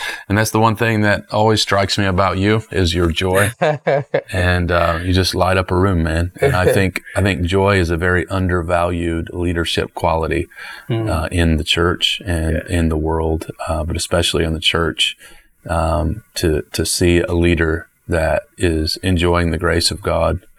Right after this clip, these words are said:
Speaker 1: trusting
Speaker 2: Yeah.
Speaker 1: the Lord, loving his word, loving his church, all the stuff you just talked about, man.
Speaker 2: Yeah.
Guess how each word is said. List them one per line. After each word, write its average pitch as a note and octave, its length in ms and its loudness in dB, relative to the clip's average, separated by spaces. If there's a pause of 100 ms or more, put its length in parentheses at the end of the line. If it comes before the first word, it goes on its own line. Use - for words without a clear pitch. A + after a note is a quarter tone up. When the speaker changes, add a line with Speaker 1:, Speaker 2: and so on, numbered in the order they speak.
(300)
Speaker 1:
trusting F2 380 -2
Speaker 2:
Yeah. E2 80 0
Speaker 1:
the D#2+ 120 0
Lord, E2 360 0
loving E2+ 320 0
his D#2+ 180 -2
word, E2 400 -2
loving E2 260 -4
his D#2+ 160 -4
church, - 480 -2
all F2 140 2
the E2+ 60 0
stuff E2 280 -2
you E2 80 0
just F2 220 -4
talked E2 240 -4
about, D#2 260 -6
man. D#2+ 220 -6 (420)
Speaker 2:
Yeah. - 60 -12